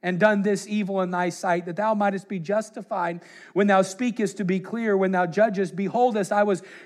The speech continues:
behold, I was shapen in iniquity, and in sin did my mother conceive me. Behold, thou desirest truth in the inward parts, and in the hidden part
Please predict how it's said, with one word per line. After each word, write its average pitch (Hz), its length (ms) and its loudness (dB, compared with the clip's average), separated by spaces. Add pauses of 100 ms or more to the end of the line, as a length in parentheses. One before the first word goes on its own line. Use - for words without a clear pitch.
(220)
behold, 214 360 2
I 202 180 4
was 196 140 2
shapen 254 480 -4
in 202 120 0
iniquity, 190 500 0
and 180 80 -2
in 185 100 -4
sin 247 380 -6
did 196 120 0
my 185 120 -2
mother 202 320 0
conceive 202 560 -8
me. 185 140 -2
Behold, 196 600 4 (340)
thou 226 200 6
desirest 208 680 2
truth 247 480 -2
in 196 80 -2
the 196 160 0
inward 202 360 -2
parts, - 480 -10
and 180 80 -6
in 190 120 -2
the 175 180 0 (240)
hidden 262 440 2
part - 500 -10